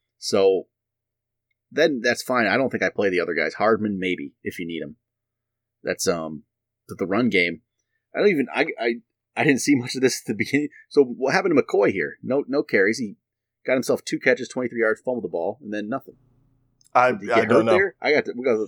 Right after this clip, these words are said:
Speaker 1: we'll, we'll have to have that for next, tomorrow night. I have to look
Speaker 2: Yeah.
Speaker 1: into, I didn't see
Speaker 2: That's a
Speaker 1: everything on that.
Speaker 2: And it, it's very, very strange, too, because they didn't try to run the ball at all. I mean, only, um, <laughs> if you put everything together, I mean, Hardman had a carry, Sherman had a carry, Mahomes had three. But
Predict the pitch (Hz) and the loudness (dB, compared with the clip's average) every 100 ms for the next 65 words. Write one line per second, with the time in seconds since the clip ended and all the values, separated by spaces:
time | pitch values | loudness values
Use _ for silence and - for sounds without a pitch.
0 | 135 175 165 165 160 120 120 110 104 98 | -4 -4 0 0 2 0 2 0 0 -2
1 | - 104 98 92 85 - 101 131 104 92 | -6 -4 -4 -2 -4 -4 2 2 2 -2
2 | - 110 110 110 - - 135 98 87 87 | -4 0 0 0 2 4 4 2 -2 -6
3 | 90 _ _ _ - 156 165 170 156 139 | -14 _ _ _ 0 2 2 0 -4 -4
4 | - - - 135 214 185 139 117 139 120 | -10 -14 -2 4 6 8 6 4 2 2
5 | - 139 113 101 104 120 135 - 139 123 | 2 2 2 2 2 2 2 2 4 6
6 | 107 113 113 95 104 101 98 104 104 104 | 6 4 4 4 6 6 6 6 4 2
7 | 101 - _ 110 127 143 143 123 104 _ | 0 -4 _ 2 2 2 0 0 0 _
8 | _ _ _ _ 113 107 135 131 135 - | _ _ _ _ -2 0 2 4 4 4
9 | 190 160 143 117 98 104 101 95 95 92 | 6 6 4 2 4 2 4 2 0 2
10 | 104 110 107 101 104 101 104 101 92 98 | 2 4 2 2 0 2 2 2 0 -2
11 | 95 95 95 90 101 98 95 90 98 95 | 0 0 0 0 0 2 0 2 0 2
12 | 92 - 87 92 101 90 92 _ _ _ | -4 -4 -6 -2 0 0 -4 _ _ _
13 | _ - 117 101 | _ 4 4 4